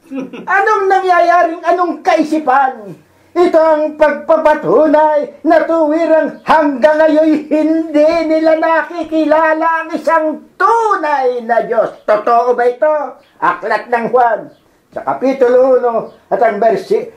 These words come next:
sa kapi-, sa unang Juan po, sa Kapitulo cinco at ang bersikulo ay diecinueve. Pakinggan po ninyo.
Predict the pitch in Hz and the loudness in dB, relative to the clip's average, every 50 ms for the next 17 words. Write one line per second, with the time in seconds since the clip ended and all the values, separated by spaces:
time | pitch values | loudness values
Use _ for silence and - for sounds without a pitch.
0 | _ _ _ - 175 180 190 190 190 233 233 165 - 220 190 240 269 285 277 247 | _ _ _ -4 -2 -2 -2 -2 -4 -10 -14 -4 -2 0 2 2 2 2 0 0
1 | 240 208 240 254 240 226 226 240 233 - 233 240 - 208 202 - 233 247 240 247 | 0 0 0 0 0 -2 -2 -2 -2 0 -2 -2 -2 -2 -4 -2 -4 -2 0 0
2 | 226 220 196 - - 247 247 214 220 226 226 202 - - - - _ - 214 208 | 0 0 -2 0 0 0 0 0 -2 -2 -2 -2 -2 -4 -10 -16 _ -4 -2 0
3 | 226 226 214 208 185 220 214 - - - 269 277 247 - 233 220 226 220 208 - | 0 0 -2 0 0 0 0 0 0 0 -2 -2 0 0 0 0 0 0 0 0
4 | - 196 - 214 196 190 185 202 208 - 185 165 - - - _ _ - - - | -2 -4 -2 -2 0 0 2 2 0 0 0 -2 -4 -4 -10 _ _ -4 -2 -2
5 | 202 220 240 233 262 262 262 262 277 277 285 285 285 294 285 294 294 277 | 0 -2 0 0 0 -2 -2 -2 -2 -2 0 0 -2 -2 0 0 0 0